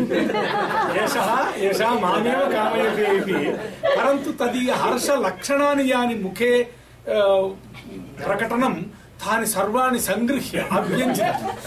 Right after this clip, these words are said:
तानि निगृह्य, अजानन्निव, हर्षं न अनुभवन्निव अभिनयं कुर्वाणः।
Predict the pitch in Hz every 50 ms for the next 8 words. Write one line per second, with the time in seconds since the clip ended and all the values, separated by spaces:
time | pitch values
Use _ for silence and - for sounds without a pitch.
0 | 220 208 214 - - 180 160 165 170 160 208 240 262 - - - 269 311 330 294
1 | - - - - - - - - - - 196 196 - - - 214 196 190 - 208
2 | 208 208 220 220 220 220 226 226 247 254 277 277 277 - - - - 226 - -
3 | - - - 202 185 - 226 214 196 180 151 151 170 202 208 196 165 156 170 196
4 | 180 180 214 214 220 220 220 220 226 247 285 330 320 - - - - 302 320 320
5 | 285 - 208 240 233 226 226 - - - - 214 226 240 240 240 240 233 208 -
6 | - 175 170 175 214 220 220 220 220 185 196 277 381